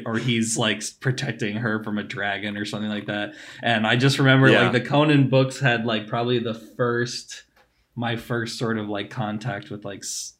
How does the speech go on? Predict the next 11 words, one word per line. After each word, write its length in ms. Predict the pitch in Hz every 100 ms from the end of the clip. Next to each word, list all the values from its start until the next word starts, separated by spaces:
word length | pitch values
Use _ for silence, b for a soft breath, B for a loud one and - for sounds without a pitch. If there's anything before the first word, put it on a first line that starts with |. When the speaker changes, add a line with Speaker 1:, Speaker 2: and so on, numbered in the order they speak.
| -
Speaker 1:
erotic 560 | 107 98 95 101 98
fiction. 540 | - 101 - 92 - -
So 200 | - 98
when 120 | 98
I 100 | 98
was 240 | 101 101
reading 220 | 95 101
it, 200 | 104 -
I 40 | 190
was 180 | - 220
like, 140 | -